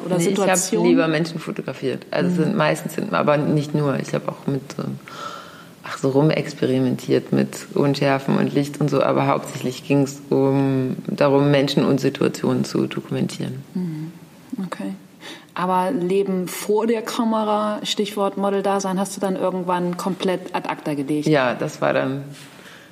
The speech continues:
Speaker 2: das hatte sich erschöpft.
Speaker 1: <laughs> Okay,
Speaker 2: <laughs>
Speaker 1: ja. Wenn du heute so in die Rückschau gehst, ich meine, derbe viele Rollen gespielt, unterschiedlichste Jobs ausprobiert, vermutlich sehr, sehr viel erlebt.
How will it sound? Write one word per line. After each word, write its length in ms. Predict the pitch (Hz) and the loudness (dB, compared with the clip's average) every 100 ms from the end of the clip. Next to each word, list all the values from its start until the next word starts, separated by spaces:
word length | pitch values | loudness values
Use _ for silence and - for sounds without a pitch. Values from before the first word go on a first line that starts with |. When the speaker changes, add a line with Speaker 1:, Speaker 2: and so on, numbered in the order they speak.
| - - | -20 -10
Speaker 2:
das 160 | 156 170 | -6 -4
hatte 180 | 156 | -4
sich 160 | 151 147 | -6 -6
erschöpft. 560 | 151 139 - 117 - - - - 165 | -6 -6 -8 -10 -12 -14 -8 -2 0
Speaker 1:
<laughs> 360 | 151 165 165 | 0 2 4
Okay, 300 | 202 233 170 226 247 - | 4 2 2 0 -2 -8
Speaker 2:
<laughs> 240 | - 240 | -10 -4
Speaker 1:
ja. 300 | 165 160 190 - - - - - - - - | -2 0 -2 -8 -18 -20 -18 -14 -14 -16 -8
Wenn 160 | 190 196 | -4 0
du 260 | 233 226 | 0 0
heute 260 | 233 247 247 | 0 0 -2
so 280 | 233 226 220 | -2 -2 0
in 140 | 202 | 0
die 80 | 196 | 0
Rückschau 440 | 190 233 - 226 220 | -2 -2 0 0 0
gehst, 400 | 220 220 226 - | 0 0 -2 -6
ich 80 | - | -6
meine, 240 | 175 175 | -4 -4
derbe 300 | 175 180 185 | -2 -2 -4
viele 240 | - 226 | -2 -2
Rollen 340 | 220 180 180 175 | 0 0 0 -2
gespielt, 580 | 175 - 175 175 175 170 | -4 -6 -4 -2 -2 -4
unterschiedlichste 680 | 180 196 - 202 202 - 220 | -4 -4 -4 -4 -4 -6 -6
Jobs 360 | 180 180 - | -4 -6 -6
ausprobiert, 680 | - 175 - 170 180 180 180 | -6 -6 -6 -6 -4 -4 -4
vermutlich 580 | - 196 202 202 190 - | -4 -2 -2 -2 -2 -2
sehr, 160 | 202 | -2
sehr 120 | 196 185 | -2 -4
viel 180 | 202 190 | -4 -2
erlebt. 440 | 165 180 226 - | -2 0 -2 -4